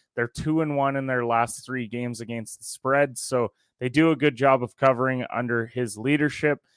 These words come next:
Pittsburgh defense with, uh, T J Watt healthy, uh, could prove to give Indy some issues, but Pickett, he's also not been great for them since he's took over the rookie as the starter.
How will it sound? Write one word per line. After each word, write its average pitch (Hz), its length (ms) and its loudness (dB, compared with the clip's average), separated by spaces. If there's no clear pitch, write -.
Pittsburgh 175 460 2
defense 147 680 -2
with, 135 220 -2
uh, 123 340 0
T 143 200 -8
J 127 160 0
Watt 123 260 2
healthy, 131 600 -2
uh, 107 300 -2
could 156 240 2
prove 156 220 -2
to - 80 -10
give 135 180 -2
Indy 135 300 -6
some 113 260 -8
issues, 139 520 -4
but - 200 -8
Pickett, 151 400 -2
he's 143 220 -2
also 151 240 4
not 139 260 2
been 123 140 -4
great 123 280 0
for 123 240 0
them 120 180 -4
since 117 220 -8
he's 117 180 -8
took - 260 -4
over 117 340 0
the 110 140 -4
rookie 113 440 -4
as 110 280 -2
the 98 100 -18
starter. 156 640 4